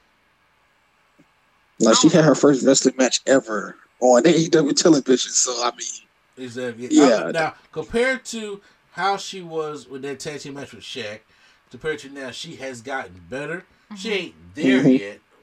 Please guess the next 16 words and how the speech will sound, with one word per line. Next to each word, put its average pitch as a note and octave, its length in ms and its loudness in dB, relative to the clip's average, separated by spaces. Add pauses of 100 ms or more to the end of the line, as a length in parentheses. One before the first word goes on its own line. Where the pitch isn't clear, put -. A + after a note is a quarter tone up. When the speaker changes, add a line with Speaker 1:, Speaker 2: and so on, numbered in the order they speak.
Speaker 3:
but B2 140 -14
she, D#3 200 -16
you C#3+ 140 -20
can C3+ 120 -14
tell C#3 380 -8 (320)
that A#2+ 80 -20
she's C3+ 120 -16
getting C3 220 -12
better. B2+ 240 -8
Now, B2 220 -12
if A#2 160 -16
you D#3+ 140 -14
having C3 340 -12 (300)
one C3 160 -12
of B2 120 -12
the B2 180 -8